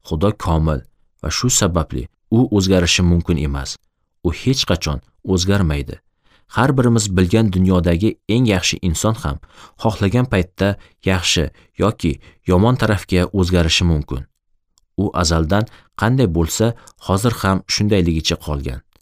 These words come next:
va har doim shunday bo'ladi. O'zgaruvchanlik cheklangan mavjudotlarga va narsalarga, shuningdek, insonlarga xosdir. Cheksiz,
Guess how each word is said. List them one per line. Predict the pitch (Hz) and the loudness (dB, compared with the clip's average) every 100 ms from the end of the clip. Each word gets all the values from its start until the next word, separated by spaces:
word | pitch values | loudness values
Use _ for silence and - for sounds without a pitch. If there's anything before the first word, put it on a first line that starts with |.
| _ _ | _ _
va | 76 | -10
har | - 98 123 | -4 -2 0
doim | 107 78 67 - | 0 0 -2 -10
shunday | - - 110 110 80 | -16 -4 0 0 0
bo'ladi. | 71 71 65 - _ _ _ _ _ _ _ | -2 -6 -8 -14 _ _ _ _ _ _ _
O'zgaruvchanlik | 110 101 107 107 95 95 90 123 139 - _ | 0 2 2 2 2 0 2 0 -2 -10 _
cheklangan | - 104 - 90 87 110 | -6 -4 0 0 2 2
mavjudotlarga | 101 92 92 90 - 82 76 78 69 - _ _ | 2 2 2 -2 0 -2 -2 -6 -8 -14 _ _
va | 85 92 - - _ | -2 -2 -2 -14 _
narsalarga, | 92 98 104 92 82 82 73 - _ | -2 0 2 2 2 0 -4 -6 _
shuningdek, | - - 101 135 92 69 - - _ | -10 0 2 2 2 -2 -8 -20 _
insonlarga | 120 113 117 110 110 117 117 | 2 2 2 2 0 0 -2
xosdir. | - 73 - - 85 _ _ _ _ - | -2 -6 -6 -10 -14 _ _ _ _ -6
Cheksiz, | - 90 - 110 85 | -2 -2 -2 0 0